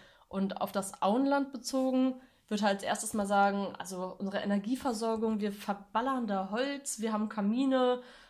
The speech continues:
ähm, kochen damit, heizen damit, ist halt alles noch relativ rückständig, das könnte man ein bisschen elektrisieren. Also man sieht ja auch, es ist ein sonniger Ort, so ein bisschen Solar würde da bestimmt gut funktionieren.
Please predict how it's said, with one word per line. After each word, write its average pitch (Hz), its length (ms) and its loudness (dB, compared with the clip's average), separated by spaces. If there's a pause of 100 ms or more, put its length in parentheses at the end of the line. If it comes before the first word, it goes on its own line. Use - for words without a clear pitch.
(120)
ähm, 196 360 4
kochen 254 320 0
damit, 220 360 2
heizen 226 400 0
damit, 208 360 2 (300)
ist - 160 2
halt 220 180 4
alles 220 280 0
noch 208 240 0
relativ 214 440 0
rückständig, 269 580 -2
das 214 140 -6
könnte 214 220 -2
man 202 160 4
ein 190 60 2
bisschen 196 260 -4
elektrisieren. 190 800 0
Also 190 320 -4 (180)
man 196 160 2
sieht 247 220 -2
ja 247 140 0
auch, 208 120 -2
es 190 240 -8
ist 190 120 -8
ein 196 120 0
sonniger 196 460 0
Ort, 262 240 0
so 214 80 -4
ein 202 80 2
bisschen 208 300 -2
Solar 214 480 0
würde 208 180 -2
da 190 120 0
bestimmt 294 420 -4
gut 247 160 -4
funktionieren. 240 720 0